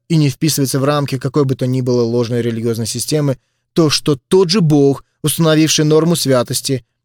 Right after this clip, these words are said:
одновременно является прощающим Богом. Польза от закона может быть только в том, что грех познается законом, как зафиксированным в письменном виде, так и открываемым понемногу, как в былые времена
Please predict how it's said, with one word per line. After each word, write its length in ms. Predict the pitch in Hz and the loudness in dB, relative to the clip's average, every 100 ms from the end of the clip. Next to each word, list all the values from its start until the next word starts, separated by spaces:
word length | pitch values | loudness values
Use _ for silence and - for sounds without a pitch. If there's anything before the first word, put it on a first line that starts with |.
| _ | _
одновременно 600 | - 139 139 131 131 139 | -2 0 0 2 0 0
является 720 | 123 110 113 113 107 - 110 - _ _ | -2 -2 -2 -2 -2 -8 -10 -16 _ _
прощающим 840 | - 123 - - 98 98 - 104 104 _ _ | -10 -6 -4 -4 -8 -8 -8 -8 -14 _ _
Богом. 420 | 107 117 92 - - _ _ _ _ _ _ _ _ _ _ _ _ _ _ | -6 -4 -6 -12 -18 _ _ _ _ _ _ _ _ _ _ _ _ _ _
Польза 340 | 190 233 165 | 0 0 2
от 60 | 147 | 0
закона 440 | 139 135 214 202 | 0 -2 0 0
может 260 | 139 143 135 | 2 2 0
быть 160 | 139 - | -2 -2
только 280 | 151 131 | -2 -2
в 60 | 139 | -4
том, 200 | - 180 | 0 -2
что 140 | - | -2
грех 260 | 123 131 139 | -2 -2 -2
познается 460 | 127 117 117 113 113 | -6 -6 -4 -4 -4
законом, 560 | 117 117 156 117 98 - _ _ | -6 -2 -2 -2 -4 -10 _ _
как 180 | - 170 | -2 0
зафиксированным 800 | 139 156 156 - 165 160 175 196 | 0 -2 0 0 2 2 2 0
в 160 | - - | -2 -4
письменном 460 | 190 175 185 180 | -2 0 2 2
виде, 420 | 170 180 170 170 160 _ _ _ _ _ _ _ | 2 0 0 -2 -2 _ _ _ _ _ _ _
так 240 | 190 185 - | -2 0 0
и 80 | 190 | 0
открываемым 760 | 185 - 170 160 170 175 175 170 | 2 2 2 4 2 2 2 2
понемногу, 680 | 170 170 160 160 202 185 151 | 0 2 2 2 2 2 0
как 160 | 156 | -2
в 100 | 123 | -2
былые 340 | 120 151 160 160 | 0 2 4 2
времена 640 | 139 139 139 147 156 160 | 2 2 2 2 2 0